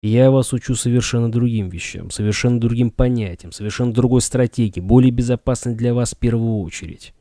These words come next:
И я надеюсь, что тот материал, который я озвучиваю, вы употребляете в рамках вашей единоличной торговой стратегии. Надеюсь, что я говорю это не вакуум, а именно вам, слушателям, которые это слушают.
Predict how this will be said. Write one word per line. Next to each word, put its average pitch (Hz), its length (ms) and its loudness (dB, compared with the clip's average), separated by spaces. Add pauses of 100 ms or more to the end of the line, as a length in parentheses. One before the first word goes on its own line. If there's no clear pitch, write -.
(400)
И 110 120 0
я 127 140 6
надеюсь, 135 420 4
что 101 360 -4
тот - 280 2
материал, 120 420 2
который 107 400 -4
я 107 120 0
озвучиваю, 110 680 -2 (100)
вы 131 460 4 (280)
употребляете 131 1000 2
в 104 60 -2
рамках 120 300 -2
вашей 127 400 0
единоличной 110 840 0 (200)
торговой 110 440 0
стратегии. 98 640 -4 (560)
Надеюсь, 127 340 2
что - 120 -4
я 131 100 4
говорю 127 240 6
это 120 140 2
не 123 100 4
вакуум, 113 480 0 (240)
а 113 140 2
именно 113 240 2
вам, 101 480 -2
слушателям, 120 560 -4
которые 107 340 -4
это 107 220 -4
слушают. - 600 -8